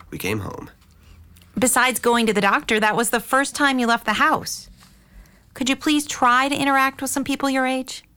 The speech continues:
Speaker 1: I'll think about it.
Speaker 2: I just want to help you. You're going through a horrible time in your life,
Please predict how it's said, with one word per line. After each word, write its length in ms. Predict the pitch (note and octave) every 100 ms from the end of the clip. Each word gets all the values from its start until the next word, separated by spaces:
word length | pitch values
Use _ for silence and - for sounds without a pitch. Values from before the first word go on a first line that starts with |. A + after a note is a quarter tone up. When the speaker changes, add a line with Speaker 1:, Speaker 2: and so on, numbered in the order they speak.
| _ _ _ _ _ _ _
Speaker 1:
I'll 320 | E2+ F#2+ F#2
think 280 | F2 - -
about 240 | C2 A#1 -
it. 100 | - - _ _ _ _ - -
Speaker 2:
I 100 | G#3
just 380 | A#3 A#3 A#3+ -
want 300 | G#3+ G#3+ -
to 80 |
help 320 | G#3 G#3+ A3+ G#3
you. 300 | G3 G3 F#3+ _ _ _ _ _ _
You're 80 | G#3+
going 220 | A#3+ C#4
through 140 | D4+ D4
a 40 |
horrible 400 | C#4 D#4+ E4 C4
time 320 | B3+ C4+ E4+
in 80 | D4
your 140 | G#3+
life, 340 | F#3+ F#3 E3